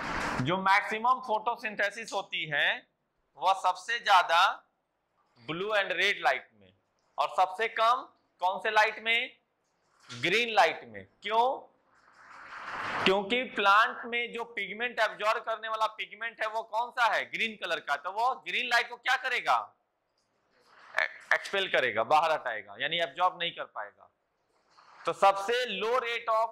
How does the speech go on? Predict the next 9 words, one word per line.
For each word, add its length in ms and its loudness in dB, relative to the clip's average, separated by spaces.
photosynthesis 720 -6
in 280 -10
green 280 0
light 220 4
and 200 2
most 540 -2
high 180 2
rate 260 -2
of 140 2